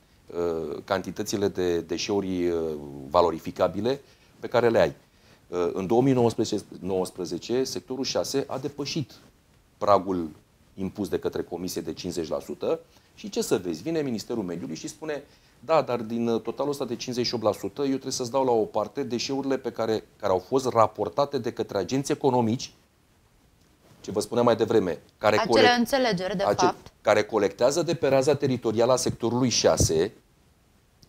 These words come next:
Speaker 1: și pe care eu nu le pot controla în mod direct. Dar ei ce au făcut? Au venit și au raportat ca să ne atingem țintele.
Speaker 2: Pe ce motiv? Care au
Speaker 1: Pur
Speaker 2: fost
Speaker 1: și
Speaker 2: explicațiile?
Speaker 1: pentru că, uh, vezi, Doamne, legislația spune așa, iarăși o,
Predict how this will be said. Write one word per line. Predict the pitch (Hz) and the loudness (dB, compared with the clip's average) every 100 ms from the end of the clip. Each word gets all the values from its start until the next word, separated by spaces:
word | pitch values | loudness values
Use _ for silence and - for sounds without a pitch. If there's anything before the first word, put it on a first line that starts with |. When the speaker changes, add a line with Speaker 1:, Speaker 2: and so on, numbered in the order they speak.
| - | -10
Speaker 1:
și | - | -6
pe | 123 135 | -2 2
care | 143 139 | 4 4
eu | 139 139 | 4 0
nu | 143 147 165 175 | -2 -4 0 2
le | 160 | 2
pot | - 147 147 | 0 -6 -4
controla | 147 135 131 135 | -4 -2 0 0
în | |
mod | 135 123 | 0 0
direct. | 131 107 - | 0 -2 -4
Dar | - 135 | -2 0
ei | |
ce | 160 | 4
au | 202 | 4
făcut? | 196 117 110 | 4 -4 -4
Au | 98 | -4
venit | 113 185 | -2 0
și | |
au | 208 | 2
raportat | 202 196 185 208 208 | 2 2 0 2 2
ca | - | 0
să | 185 | -2
ne | 180 | -2
atingem | 175 190 185 180 | -2 -4 -2 -2
țintele. | - 170 107 85 - _ _ _ _ _ | -2 0 0 0 -2 _ _ _ _ _
Speaker 2:
Pe | - 269 | -2 -2
ce | - | -2
motiv? | 302 294 294 190 - - _ - - | -4 -4 -6 -8 -10 -20 _ -20 -20
Care | - | -4
au | 262 | -2
Speaker 1:
Pur | |
Speaker 2:
fost | |
Speaker 1:
și | 262 247 | 0 -2
Speaker 2:
explicațiile? | 220 - 165 170 | -4 -6 4 4
Speaker 1:
pentru | 175 185 185 | 4 0 4
că, | 170 160 143 - - 117 | 6 8 6 0 -8 0
uh, | 120 113 110 104 98 90 80 78 - - - - - - - - - - - - - - | 2 4 2 2 0 -2 -6 -10 -14 -14 -12 -14 -14 -16 -20 -20 -20 -20 -20 -20 -20 -6
vezi, | 120 135 107 | -2 -2 0
Doamne, | 113 101 110 | 0 0 -2
legislația | 135 131 113 107 127 - 139 | 0 -2 -4 -2 0 0 -4
spune | - - 131 | -4 -6 -4
așa, | 127 113 85 90 | 0 0 0 2
iarăși | 123 113 - | 4 4 4
o, | 98 92 | 2 2